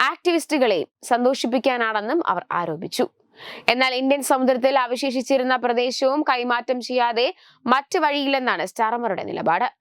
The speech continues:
ഇല്ലെങ്കിൽ നിയമ നടപടികൾ അഭിമുഖീകരിക്കേണ്ടതായി വരും.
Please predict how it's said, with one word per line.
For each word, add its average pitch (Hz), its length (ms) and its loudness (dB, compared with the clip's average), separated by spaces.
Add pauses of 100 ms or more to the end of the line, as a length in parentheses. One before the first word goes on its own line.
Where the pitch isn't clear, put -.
(240)
ഇല്ലെങ്കിൽ 339 400 2
നിയമ 311 300 2
നടപടികൾ 269 600 0
അഭിമുഖീകരിക്കേണ്ടതായി 247 1000 -2 (180)
വരും. 165 260 -2